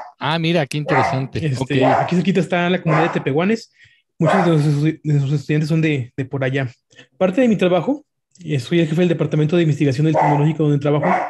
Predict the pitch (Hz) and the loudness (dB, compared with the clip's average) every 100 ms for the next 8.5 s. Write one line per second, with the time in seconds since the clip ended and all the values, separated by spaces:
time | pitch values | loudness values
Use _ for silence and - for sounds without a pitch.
0 | - - - - 160 151 180 - 175 156 | -10 -20 -20 -4 0 2 2 0 0 2
1 | 156 151 147 143 147 - _ - - 160 | 2 2 2 2 -2 -8 _ -8 -2 0
2 | 170 160 202 208 180 175 185 151 165 180 | 0 2 0 2 2 2 0 0 -2 0
3 | 165 165 151 208 185 - _ - - 120 | 0 0 0 -2 -4 -8 _ -20 -8 -2
4 | 208 262 269 269 254 247 220 165 143 - | 2 2 2 2 2 2 2 2 0 0
5 | 180 196 185 214 185 165 185 185 180 147 | 2 4 4 2 0 0 0 0 0 -2
6 | 131 147 147 135 - _ - - - - | 0 0 0 -4 -14 _ -8 -2 -2 -2
7 | - - - 147 131 - 156 147 143 143 | -8 -10 0 0 2 2 2 2 2 -2
8 | - 165 160 175 185 | 0 2 4 2 2